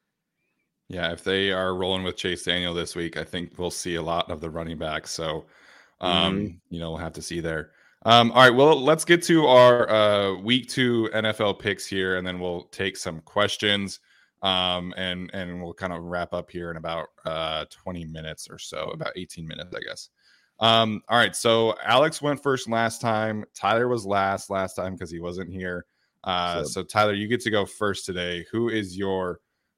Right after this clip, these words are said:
Speaker 1: uh, we'll start with your favorite. Who's your favorite pick of the week?
Speaker 2: Okay, hold on. I wrote this on my phone. Oh, yeah. Okay,
Speaker 1: <laughs>
Speaker 2: favorite pick. Okay, I won't make it too difficult for myself,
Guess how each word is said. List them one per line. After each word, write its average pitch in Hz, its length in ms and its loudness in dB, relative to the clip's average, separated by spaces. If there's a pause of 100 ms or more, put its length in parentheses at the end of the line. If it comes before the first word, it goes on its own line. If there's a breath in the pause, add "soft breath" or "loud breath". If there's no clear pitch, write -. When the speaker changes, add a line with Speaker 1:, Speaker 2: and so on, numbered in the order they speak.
Speaker 1:
uh, 85 340 -2
we'll 101 80 -2
start 123 240 2
with 110 100 0
your 104 140 0
favorite. 92 440 -2
Who's 104 180 -6
your 95 200 -2
favorite 92 560 -4
pick 82 180 -8 (100)
of 82 100 -14
the 78 100 -10
week? - 400 -20 (460)
Speaker 2:
Okay, 82 220 -8
hold 80 180 -6
on. 80 120 -4
I 76 40 -6
wrote 82 200 -4
this 85 140 -12
on 80 120 -8
my 76 120 -8
phone. 76 320 -10 (800)
Oh, 117 180 8
yeah. 95 320 6
Okay, 95 200 2
Speaker 1:
<laughs> - 120 -6
Speaker 2:
favorite 120 300 4
pick. 113 300 4 (140)
Okay, 87 340 -4
I 80 80 -4
won't 92 180 -4
make 87 160 -8
it 78 140 -10
too - 120 -10
difficult 80 360 -8
for - 80 -14
myself, 82 540 -4